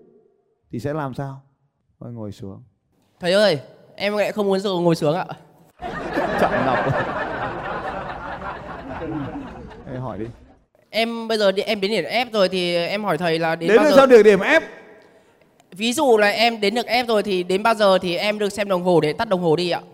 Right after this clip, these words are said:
Speaker 1: Là sao? Trước khi chạy thì ban tổ chức nói thế này. Người ta nói luôn câu này luôn. Bạn khi về đích cứ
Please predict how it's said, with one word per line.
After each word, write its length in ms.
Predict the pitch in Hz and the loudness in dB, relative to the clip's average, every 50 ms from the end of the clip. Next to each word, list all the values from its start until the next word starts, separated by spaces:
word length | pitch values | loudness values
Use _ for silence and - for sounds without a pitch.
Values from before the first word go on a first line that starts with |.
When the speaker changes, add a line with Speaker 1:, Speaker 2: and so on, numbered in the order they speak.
| _ _ _ _ _ - | _ _ _ _ _ -8
Speaker 1:
Là 100 | 147 156 | -6 -4
sao? 320 | 160 190 185 190 208 208 180 _ _ _ _ _ _ _ _ _ _ _ _ _ _ _ - - - - - | -2 -2 -2 -4 -4 -8 -12 _ _ _ _ _ _ _ _ _ _ _ _ _ _ _ -20 -20 -20 0 6
Trước 200 | - 339 359 - | 8 8 8 8
khi 160 | - 294 285 | 8 6 6
chạy 300 | 208 254 240 220 190 165 165 | 8 8 8 8 6 4 2
thì 100 | 180 175 | 2 4
ban 160 | 185 196 190 | 4 4 6
tổ 120 | 190 156 | 6 4
chức 180 | 135 - 226 214 | 6 6 6 6
nói 200 | 208 190 185 190 | 6 6 6 4
thế 80 | 202 | 2
này. 240 | 202 190 170 135 104 98 - - _ _ _ _ _ _ _ _ _ _ _ _ _ _ _ | 0 -2 -2 -4 -6 -10 -14 -20 _ _ _ _ _ _ _ _ _ _ _ _ _ _ _
Người 160 | - 147 175 | -4 -2 0
ta 80 | 196 208 | 2 4
nói 180 | 208 208 214 254 | 4 4 6 8
luôn 240 | 302 302 277 247 | 10 10 10 10
câu 180 | 226 226 208 196 | 8 6 4 6
này 120 | 180 156 | 4 2
luôn. 220 | 151 170 175 160 120 - - - - _ _ _ _ _ _ _ _ _ _ _ _ _ _ _ _ _ _ _ _ _ _ _ _ _ _ _ _ - | 2 2 2 0 0 -6 -16 -20 -20 _ _ _ _ _ _ _ _ _ _ _ _ _ _ _ _ _ _ _ _ _ _ _ _ _ _ _ _ 4
Bạn 260 | 254 254 240 220 202 170 - - | 6 6 6 6 2 -2 -6 -10
khi 260 | 170 202 269 277 247 | -4 0 0 2 4
về 160 | 214 214 185 | 6 6 6
đích 180 | 185 269 302 - - - - - - _ _ _ - | 4 2 0 0 -4 -12 -20 -20 -20 _ _ _ 0
cứ 240 | 220 240 277 330 | 2 4 4 4